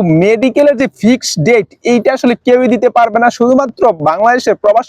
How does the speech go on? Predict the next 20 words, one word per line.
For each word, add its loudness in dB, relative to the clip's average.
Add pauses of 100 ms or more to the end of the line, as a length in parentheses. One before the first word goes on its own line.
কল্যাণ 2 (100)
মন্ত্রণালয় 2
থেকে 2 (100)
কোনো 2
একটা 0 (140)
লিস্ট 0 (120)
প্রকাশ 0 (120)
পেতে 0
পারে 0 (120)
যে 2
আসলে 2 (600)
মেডিকেলের 2 (220)
লিস্ট, -2 (460)
যে 0 (200)
এই, 4 (120)
এই 6 (120)
মেডিকেলগুলো 0 (120)
লিস্টের 0
আওতাভুক্ত -4 (160)
মালয়েশিয়া 0